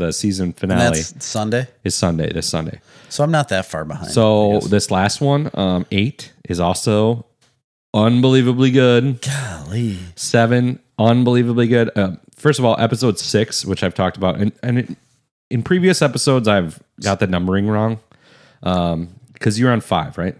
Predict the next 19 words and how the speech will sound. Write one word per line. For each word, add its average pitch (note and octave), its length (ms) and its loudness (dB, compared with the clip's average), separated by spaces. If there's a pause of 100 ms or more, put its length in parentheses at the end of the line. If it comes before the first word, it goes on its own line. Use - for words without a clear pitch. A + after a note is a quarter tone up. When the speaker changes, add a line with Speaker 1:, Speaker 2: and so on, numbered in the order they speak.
(140)
Speaker 2:
I'm G#2+ 140 -4
on G#2 120 -2
five, D#2 300 -8
yeah. D#2 60 -10
Speaker 1:
Okay, E2 160 -4
number B2+ 320 0
six - 500 -4
is F#2 160 -6
the F#2+ 100 0
one F2 140 -2
that F2 140 -2
I E2 60 -2
meant E2 180 -4
to D#2 80 -10
say. E2+ 160 -2
That's D#2 240 -6
the - 100 -8
flashback F2 560 -4
episode E2+ 300 -4